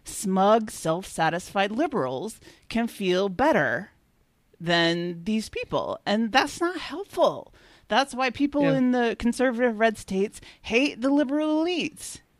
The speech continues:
Speaker 1: And guess what?
Speaker 2: I
Speaker 1: We had our asses kicked by them for the past two years. We shouldn't be feeling smug or self-satisfied about anything. So I'm just like, what is the point?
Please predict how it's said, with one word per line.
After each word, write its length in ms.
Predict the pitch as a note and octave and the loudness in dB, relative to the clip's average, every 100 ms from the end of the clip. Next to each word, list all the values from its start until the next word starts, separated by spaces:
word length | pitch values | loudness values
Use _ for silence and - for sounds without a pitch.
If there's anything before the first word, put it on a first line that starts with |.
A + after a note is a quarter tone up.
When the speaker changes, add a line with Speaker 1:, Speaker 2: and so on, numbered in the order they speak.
| _ _ _ | _ _ _
Speaker 1:
And 280 | G3 C4 C4 - | 0 2 0 -4
guess 260 | G3+ D4 C#4+ | 0 0 0
what? 260 | D4 F#4 F3 | 2 4 6
Speaker 2:
I 220 | B3+ - - - | 4 2 -10 -10
Speaker 1:
We 140 | F#3+ B3+ | -2 0
had 240 | C#4+ D4+ | 2 2
our 100 | D4+ | 4
asses 560 | C#4 C#4 E4+ F#4 F4 C#4+ | 4 6 6 6 0 0
kicked 320 | - C4 - | 4 4 4
by 220 | A3 G3+ | 4 6
them 380 | F#3+ E3+ C#3+ D#3+ - | 6 4 4 -2 -4
for 140 | A3 G#3+ | -2 0
the 100 | G#3+ | 2
past 400 | A3+ A3 A#3 - | 2 2 0 0
two 120 | C4 | 2
years. 360 | C4 D#4 C#4+ | 4 4 2
We 140 | C#4 D#4 | 2 2
shouldn't 260 | D#4 D#4 C#4 | 4 2 4
be 120 | C#4+ | 0
feeling 400 | C4 C#4+ C#4+ C4+ | 2 2 4 2
smug 400 | A#3+ A#3 B3+ B3+ | 0 2 2 0
or 80 | A#3+ | -2
self-satisfied 840 | B3+ A#3+ A#3 A3+ A3+ - A3+ A3+ | -2 -4 2 4 4 0 0 2
about 220 | A3+ A3 | 2 2
anything. 360 | G#3+ A3+ F3 E3 | 0 -2 -2 -2
So 120 | A3 | -4
I'm 60 | C4 | -6
just 120 | C#4+ | -6
like, 140 | C#4+ - - - _ | -8 -10 -20 -20 _
what 220 | B3+ F4+ | 0 2
is 120 | F#4 B3+ | 2 0
the 80 | A3+ | -4
point? 460 | - D#3+ D3 - | -2 0 -2 -6